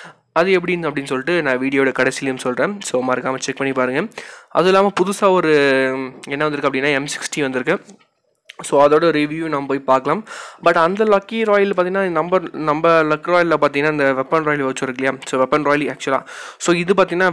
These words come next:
வேற லெவல்ல இருக்குது. So, இந்த guns எல்லாமே பார்த்தீங்கன்னா, டுபாகூர் கன்னுங்க. So, இது எல்லாமே விட்டுருக்கானுங்க. But இதுவும் ஓகே, நல்ல guns தான்.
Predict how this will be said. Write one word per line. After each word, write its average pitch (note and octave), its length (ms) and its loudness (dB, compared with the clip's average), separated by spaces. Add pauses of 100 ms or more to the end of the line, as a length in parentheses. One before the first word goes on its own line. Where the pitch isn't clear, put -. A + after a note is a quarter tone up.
வேற D3 140 6 (100)
லெவல்ல D3 240 4
இருக்குது. C3+ 200 0
So, D3+ 200 -4
இந்த F3 260 -2
guns F3 360 0
எல்லாமே D#3+ 180 4
பார்த்தீங்கன்னா, E3 380 -2
டுபாகூர் D3+ 380 2
கன்னுங்க. C3+ 360 -4
So, C#3 180 -6
இது B2+ 100 -6
எல்லாமே C3+ 300 -2
விட்டுருக்கானுங்க. C#3 480 -4 (460)
But B2+ 120 -4
இதுவும் D#3+ 340 2
ஓகே, G3+ 160 0
நல்ல D#3+ 260 2
guns F3+ 280 -2
தான். G#3+ 220 0